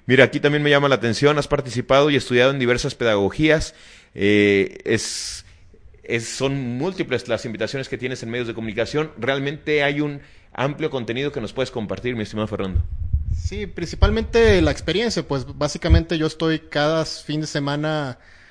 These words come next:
Speaker 2: en un curso, en un taller de desarrollo humano, y pues precisamente esa es la experiencia que tengo, de ver qué funciona, qué no funciona,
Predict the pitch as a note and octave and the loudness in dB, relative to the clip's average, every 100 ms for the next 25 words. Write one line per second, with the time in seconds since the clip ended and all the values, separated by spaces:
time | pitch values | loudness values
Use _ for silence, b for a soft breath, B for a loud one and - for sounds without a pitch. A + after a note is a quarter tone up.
0 | b b - A#2+ B2 D3+ F3 A3+ - D3 | b b -12 -8 -4 -2 2 2 2 -2
1 | C#3 C#3+ D#3 D3 D#3 D#3+ C#3+ C3+ A#2 A#2 | -2 -2 -2 2 2 2 -2 -4 -6 -8
2 | C3 C3+ D3 D#3 D3+ F3 G#3 b b b | -8 -4 -2 0 0 -4 -8 b b b
3 | b - C3+ C#3 E3 - - - E3 F#3+ | b -8 -8 -2 -2 -2 -6 -4 -2 -2
4 | G3 F#3 G3+ F#3+ G3 F#3 - E3 F3 E3+ | -6 -4 -6 -4 -6 -6 -6 -6 -6 -10
5 | E3 F3+ E3 C3+ C3 C#3+ D#3 D#3 - - | -6 -4 -4 -6 -4 -2 -2 -4 -10 -6
6 | D#3+ F3 D#3+ E3 D#3+ D#3+ D#3+ D#3 D#3 - | -4 -4 -4 -4 -6 -6 -8 -8 -10 -8
7 | D3+ D#3 D#3 | -6 -4 -6